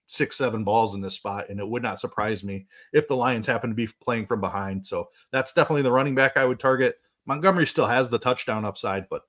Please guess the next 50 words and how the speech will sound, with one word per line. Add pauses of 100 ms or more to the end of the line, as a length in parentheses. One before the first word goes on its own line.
(120)
it's,
it's,
this
is
gonna
be
a
shootout.
Like,
should
be
back
and
forth. (420)
I
think
Ra-, (120)
uh,
Stafford
and
the
Rams
can
keep
up
here. (720)
They're
gonna
push
this
Detroit
offense,
and
that,
that's
exactly
what
we
want (480)
in
this
dome
where,
where
we
love
to
target
games.
So